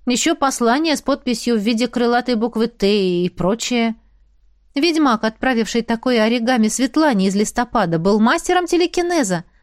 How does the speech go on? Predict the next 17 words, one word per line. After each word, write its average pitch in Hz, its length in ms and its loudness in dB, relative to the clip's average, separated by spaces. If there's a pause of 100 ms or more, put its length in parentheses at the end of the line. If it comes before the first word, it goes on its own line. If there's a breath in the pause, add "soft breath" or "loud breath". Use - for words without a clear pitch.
(140)
который 233 380 -2
позднее 233 520 0
не 233 140 0
дал 240 240 0
нам 220 180 0
с - 100 -4
Каем 220 300 0
разбиться, 214 540 -2
когда 190 360 0
отказали 202 500 -2
браслеты. 180 720 -2 (1500)
"Уверена, 233 380 2
что 220 160 -4
это 190 160 0
был 180 180 2
именно 190 300 2
он", 175 280 0